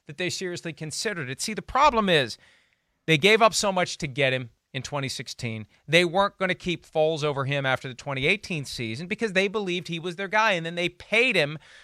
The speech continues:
to get themselves even deeper into this. And, and, and that, it amazes me that they are willing to extricate and not keep him.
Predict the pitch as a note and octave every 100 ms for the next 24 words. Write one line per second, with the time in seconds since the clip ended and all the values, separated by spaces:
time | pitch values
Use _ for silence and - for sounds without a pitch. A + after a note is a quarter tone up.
0 | _ _ G3 E3 G#3+ G#3 G3+ A3 G3+ E3+
1 | F3 F3+ C3+ G3 A#3 F3+ D3+ G3 G#3 F3
2 | B2 F#2+ - D#3 C3+ - _ _ _ _
3 | _ F#3+ F#3+ G3+ C4 A#3+ G#3 - G#3+ -
4 | B3 A#3+ G#3+ B3 D4+ B3 B3 F#3+ A3 G#3
5 | F3+ G3+ G3 F3+ E3 F3+ F#3 F3 D#3+ B2+
6 | F#3 - E3 - D#3 D#3 D#3+ D3 C#3+ -
7 | - A#3 A#3+ C#3 C3+ C3+